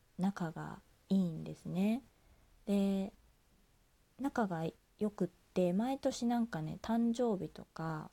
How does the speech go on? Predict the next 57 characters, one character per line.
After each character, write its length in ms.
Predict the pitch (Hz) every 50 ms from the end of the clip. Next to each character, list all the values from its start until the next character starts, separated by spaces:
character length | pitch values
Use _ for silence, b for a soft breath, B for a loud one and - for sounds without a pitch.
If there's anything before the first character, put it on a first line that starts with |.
| _ _
ク 120 | - - 190
リ 120 | 208 214
ス 140 | 214 - 247
マ 180 | 240 208 156 -
ス 120 | - -
と 140 | _ 170 165
か、 420 | - - 170 170 170 160 156 - b b b b b b b b -
プ 80 | 196
レ 140 | 208 214 220
ゼ 160 | 214 190 170
ン 100 | 160 151
ト 160 | - - - - _
交 260 | - 185 175 170 170 -
換 440 | - 170 165 160 160 156 156 156 170 - - _ _ _
し 120 | - - -
た 140 | - 190 180
り 140 | 160 151
と 140 | - - 156
か、 560 | - _ 185 180 180 180 175 170 165 156 - b b b b b b b b b - - -
あ 80 | 185
と、 500 | 180 - 165 156 151 147 147 147 - - - _ _
ま 140 | 226 262 226
あ、 60 | 170 - - _ _ _ _
一 100 | - 202
緒 180 | 202 - 226 220
に 140 | 208 208 - 190
遊 240 | 202 - 240 214
び 160 | 208 220 208 208
に 160 | 202 196 190
出 120 | - 190
か 160 | - 196 190
け 140 | - - 185
た 140 | - - 180
り 120 | 160 -
と 100 | - - - _
か 100 | - 151
も 120 | 151 156
す 200 | - - - 180
る 140 | 180 185 180
ん 120 | 160 151 151
で 120 | 151 156
す 120 | - -
け 140 | - - 151
ど、 440 | - - 170 170 165 160 151 147 - - _ _ _ _ _ _ _ _ _ _ _ _ _ _ _ _ _ _ _ _ _ _ _ _ _ _ _ _ - -
で、 340 | 208 208 208 202 202 202 b b b b b b b b _ _ -
今 100 | 220 -
年 260 | 240 240 233 - 233
も 180 | 226 226 226
じ 80 | 220 233
ゃ 180 | 226 196 160 156
あ 60 | - - _
プ 60 | 202
レ 140 | 214 214 220
ゼ 140 | 226 196 170
ン 100 | 160 -
ト 120 | - -
ね、 200 | 151 165 165